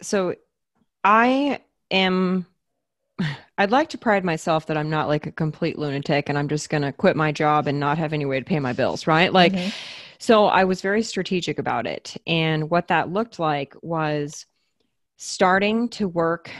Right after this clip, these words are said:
Speaker 1: a business at night,
Speaker 2: Mm.
Speaker 1: um, or in the pockets of my day. So at work, it looked like doing it on my lunch break. It looked
Speaker 2: Mm.
Speaker 1: like, you know, so a lot of times I had to ride the elevator, like,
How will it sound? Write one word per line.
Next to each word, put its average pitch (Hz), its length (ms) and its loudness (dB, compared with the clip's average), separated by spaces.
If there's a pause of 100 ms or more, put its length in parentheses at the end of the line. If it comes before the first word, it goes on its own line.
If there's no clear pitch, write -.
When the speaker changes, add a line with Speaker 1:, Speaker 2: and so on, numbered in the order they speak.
(220)
Speaker 1:
a 190 100 0
business 160 680 -4 (140)
at 147 180 -4
night, 165 500 -10 (380)
Speaker 2:
Mm. 175 40 -2
Speaker 1:
um, 156 540 0
or 160 380 0
in 160 220 -4
the 156 80 -4
pockets 156 420 -4
of 170 120 -10
my 175 140 -6
day. 160 500 -2 (460)
So 170 320 0
at - 220 0
work, 160 420 -2
it - 140 -4
looked 160 320 -8
like 151 300 -2
doing 156 240 -6
it 160 60 -8
on 147 100 -6
my 139 100 -8
lunch 143 320 -8
break. 208 420 -6
It - 220 -6
looked 139 440 -6
Speaker 2:
Mm. 156 40 -14
Speaker 1:
like, 151 460 -4
you 165 120 -2
know, 156 140 -4
so - 140 -12
a - 20 -6
lot 165 160 0
of 165 40 -8
times 185 220 -4
I 175 60 -2
had 165 120 -4
to 160 60 -6
ride 147 300 -4
the 147 140 -4
elevator, 160 640 -4 (540)
like, 160 260 -2